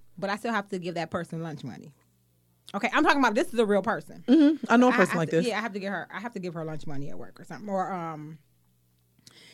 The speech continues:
Speaker 1: you know, it's, it, so it's like, um, we're not, we're not, we're not really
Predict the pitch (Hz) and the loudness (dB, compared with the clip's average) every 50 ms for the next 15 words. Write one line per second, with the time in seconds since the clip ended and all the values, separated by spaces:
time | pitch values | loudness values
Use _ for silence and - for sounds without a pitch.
0 | - _ _ _ _ _ _ 415 392 440 415 392 - - 392 440 - - - - | -20 _ _ _ _ _ _ -2 2 2 2 2 0 -2 -2 -2 -2 -6 -8 -4
1 | - - - - 339 339 - 392 349 330 349 359 - 349 339 302 269 233 254 277 | -4 -2 -2 -2 -6 0 2 2 4 4 2 -2 -2 -2 0 0 -2 -2 -4 -6
2 | 285 285 285 269 262 247 254 302 359 403 415 381 349 311 240 220 220 254 320 370 | -4 -4 -4 -4 -4 -4 -6 -6 -6 -6 -4 -4 -2 -2 -2 -2 -4 -6 -6 -8
3 | 370 359 339 320 277 262 240 226 - - - - _ _ _ _ _ _ _ _ | -8 -8 -8 -6 -6 -4 -4 -6 -6 -10 -16 -20 _ _ _ _ _ _ _ _
4 | _ _ _ _ 330 403 427 427 330 254 294 277 254 226 190 | _ _ _ _ -10 -6 -4 -4 -2 0 -2 -2 -2 -4 -6